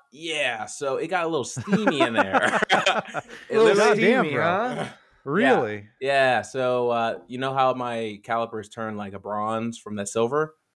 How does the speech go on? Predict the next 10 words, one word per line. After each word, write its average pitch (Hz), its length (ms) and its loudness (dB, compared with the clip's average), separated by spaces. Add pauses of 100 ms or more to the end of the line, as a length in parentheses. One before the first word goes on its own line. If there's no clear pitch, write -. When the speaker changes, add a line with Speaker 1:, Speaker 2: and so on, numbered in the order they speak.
(140)
Speaker 2:
Oh, 110 100 0
yeah. 92 240 -2 (760)
Speaker 1:
Well, 107 240 -2
one 131 220 0
of 135 120 2
'em 117 300 -2
is, 101 220 -8
like, 95 260 -10
completely 120 720 -6
black. 101 400 -14